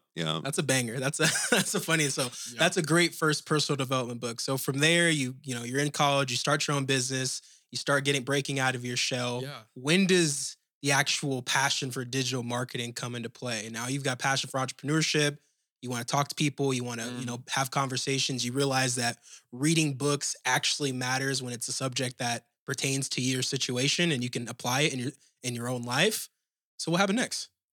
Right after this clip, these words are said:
Speaker 3: Yeah, it's crazy. So, I mean, that whole, that whole mind shift of, like, um, <clears throat> I'm in this shitty state. I can change my situation by learning knowledge. Like, I didn't get that from school. So I had to take self-education to my own hands.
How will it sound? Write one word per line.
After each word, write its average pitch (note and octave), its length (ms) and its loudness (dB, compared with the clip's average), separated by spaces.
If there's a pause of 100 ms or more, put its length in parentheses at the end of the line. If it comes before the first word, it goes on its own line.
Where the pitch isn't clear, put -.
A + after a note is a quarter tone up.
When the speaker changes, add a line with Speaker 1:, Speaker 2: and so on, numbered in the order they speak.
Speaker 3:
Yeah, C#3 160 0
it's - 160 -6
crazy. C3+ 420 2
So, A#2 280 0
I A2+ 80 0
mean, A#2+ 260 -2 (460)
that C3+ 160 2
whole, D3+ 500 4
that C3 140 4
whole D3 160 2
mind B2 320 2
shift - 500 -2
of, A2+ 140 -8
like, G#2+ 280 -2 (540)
um, G#2+ 460 -2 (1080)
<clears throat> - 420 -14
I'm B2+ 160 2
in D3 100 2
this D3+ 180 0
shitty D#3+ 240 2
state. B2 440 -2 (140)
I A#2 80 -6
can A#2+ 140 -6
change C3 280 0
my C3+ 100 0
situation A#2+ 540 -2
by A2 100 -2
learning A#2 440 0
knowledge. A#2 500 0 (200)
Like, B2 140 2
I C#3 60 6
didn't F#3 260 0
get D#3 180 2
that A#2 200 2
from A2+ 120 -10
school. - 440 -6 (320)
So B2 280 2
I A#2 120 2
had C3 140 2
to C3+ 100 -6
take B2+ 280 -4
self-education A#2 800 -2
to - 80 -10
my G#2+ 100 -6
own A2+ 140 -4
hands. C#3 400 -2